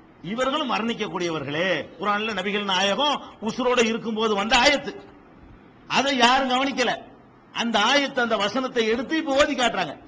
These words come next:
"இன்னக மையித்துன்," முகமதே நீ மையித்து, "வ இன்னஹும் மையித்தூன்," அவர்களும் மையித்துகள் தான், எல்லாம் மையத்தா போற ஆளுக்கு தான், யாரும் இங்க இருக்க போறது இல்ல என்கிற வசனத்தை ஓதி காட்டுகிறார்கள்.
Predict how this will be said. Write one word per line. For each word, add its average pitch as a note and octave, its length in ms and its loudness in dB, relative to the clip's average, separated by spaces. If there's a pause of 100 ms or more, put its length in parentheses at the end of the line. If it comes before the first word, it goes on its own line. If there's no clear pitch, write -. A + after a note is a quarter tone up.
(320)
"இன்னக A#3 440 -2
மையித்துன்," C4+ 640 -2 (460)
முகமதே B3 480 2
நீ B3+ 240 0
மையித்து, C#4 800 0 (420)
"வ F#3+ 40 -8
இன்னஹும் C4+ 540 -2
மையித்தூன்," G#3+ 680 -4 (200)
அவர்களும் D#4 460 2
மையித்துகள் G3+ 440 -2
தான், F3 520 -4 (300)
எல்லாம் C#4+ 360 0
மையத்தா C#4+ 400 2
போற C4+ 160 4
ஆளுக்கு C4 240 2
தான், C4 140 2
யாரும் C4 380 2
இங்க B3 80 0
இருக்க B3+ 320 -2
போறது A#3+ 120 0
இல்ல A3+ 520 2 (280)
என்கிற A#3+ 380 0
வசனத்தை A3+ 500 0
ஓதி C#4+ 280 2
காட்டுகிறார்கள். A3+ 720 0